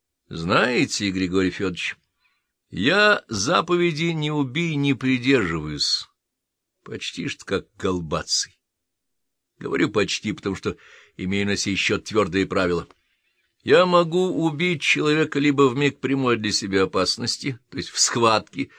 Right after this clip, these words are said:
либо, если нужно, истребить гадину, отравляющую мир своим существованием.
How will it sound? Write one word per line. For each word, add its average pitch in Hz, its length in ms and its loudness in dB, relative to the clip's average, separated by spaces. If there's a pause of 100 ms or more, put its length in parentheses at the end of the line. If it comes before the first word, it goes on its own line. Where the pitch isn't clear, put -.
(380)
либо, - 220 -6
если 156 220 -2
нужно, 131 560 2 (360)
истребить 123 760 2
гадину, 107 600 4
отравляющую 95 880 -2
мир 95 180 -4
своим 101 360 -4
существованием. 98 880 -4